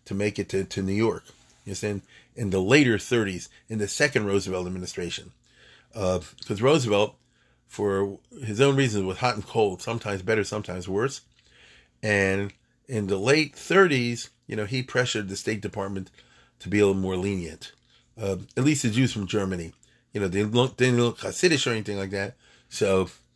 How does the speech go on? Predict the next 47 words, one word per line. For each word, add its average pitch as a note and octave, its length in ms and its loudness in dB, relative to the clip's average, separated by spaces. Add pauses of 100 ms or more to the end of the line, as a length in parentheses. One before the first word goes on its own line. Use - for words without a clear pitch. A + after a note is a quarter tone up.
(300)
you A2 140 -8
know, G2 160 -4
they G#2 80 2
weren't G#2+ 300 -2
that B2 220 4
repulsive. F#2 580 -8 (300)
So G2+ 200 -2
they, F#2+ 360 -2 (260)
they G2 140 -2
let G#2 200 6
him G2+ 120 2
in. F#2 180 2
I E2+ 40 -6
mean, F#2 160 -4
that, G2+ 220 2
that, G#2+ 220 2
that's G#2 220 4
how G2 120 0
it F#2+ 80 -4
went. G2 220 -2 (380)
It's A#2+ 140 -6
quite C#3 240 2
a G#2+ 60 -4
story. G2+ 380 0 (1200)
Now, C3 360 4 (680)
Rabbi A#2 280 0
Schwab, D#3 600 4 (100)
I C3 80 -2
just, C3 260 -8 (340)
I A#2+ 100 -6
can A2+ 120 -6
go A#2+ 180 2
on D3 80 2
and A#2+ 100 4
on. B2+ 320 2
I A#2 100 0
don't A#2 100 0
wanna A#2+ 160 2
do E3 160 4
that. A2 200 2 (640)
I A#2+ 40 -2
wanna B2 120 0
make B2 160 0
a - 60 -4
point D3+ 260 -2
or G#2+ 80 2
two. F#2+ 240 -4